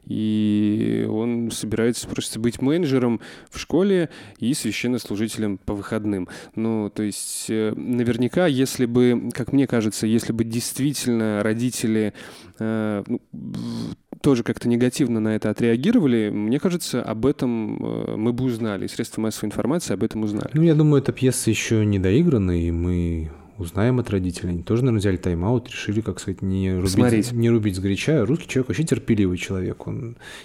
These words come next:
Speaker 2: не привык, так сказать, к каким-то выступлениям демократическим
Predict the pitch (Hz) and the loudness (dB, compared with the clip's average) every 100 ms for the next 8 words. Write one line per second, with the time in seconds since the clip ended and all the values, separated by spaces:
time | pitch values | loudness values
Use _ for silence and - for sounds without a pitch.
0 | - 104 - 101 110 156 - 98 - - | -4 -2 0 0 0 0 -6 -6 -8 -8
1 | 101 - 92 95 95 - - - - - | -10 -8 -8 -8 -10 -14 -20 -18 -16 -16
2 | - - - - - - - - - - | -16 -16 -14 -14 -16 -18 -20 -20 -10 0
3 | 113 - 120 139 131 113 104 107 113 110 | 0 2 4 6 8 6 4 4 2 4
4 | 113 - 135 117 - - 110 101 | 2 2 0 0 0 0 2 0